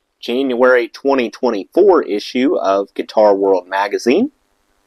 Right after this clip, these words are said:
There is an abundance of enthralling material stored within these pages,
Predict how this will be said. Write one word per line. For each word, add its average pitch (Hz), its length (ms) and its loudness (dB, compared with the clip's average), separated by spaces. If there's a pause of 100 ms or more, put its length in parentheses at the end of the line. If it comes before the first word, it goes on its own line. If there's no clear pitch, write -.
(600)
There 147 220 2
is 127 140 -4
an 113 100 -6
abundance - 1300 -10 (320)
of 120 160 0
enthralling 185 640 2
material 104 680 -2
stored 135 560 0
within 104 360 -8
these 85 200 -16
pages, - 840 -10